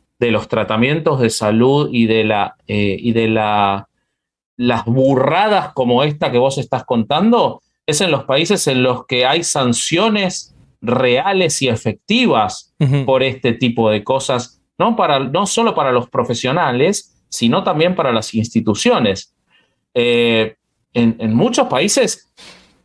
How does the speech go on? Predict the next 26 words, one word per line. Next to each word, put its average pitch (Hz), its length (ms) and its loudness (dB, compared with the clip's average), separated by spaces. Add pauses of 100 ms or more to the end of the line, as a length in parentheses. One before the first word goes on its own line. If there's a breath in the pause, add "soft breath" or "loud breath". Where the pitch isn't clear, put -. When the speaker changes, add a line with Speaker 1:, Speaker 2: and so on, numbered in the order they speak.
(120)
Speaker 1:
cierra 165 880 0
una 120 220 2
institución 107 840 -2
a 107 100 -2
la 101 160 0
que 107 100 -2
le 98 100 0
ocurra 107 600 0
algo 107 260 0
como 101 240 0
esto. - 200 -10
Yo 143 120 -2
estaba 160 200 0
escuchando 147 600 0
hace 123 220 -4
poco 147 320 0
el 120 140 -2
podcast 135 420 -2
sobre 117 240 2
Doctor 123 460 0
Muerte, 139 440 0
sobre 117 240 2
un 120 120 2
médico 139 360 0
de 117 120 2
Texas - 760 -4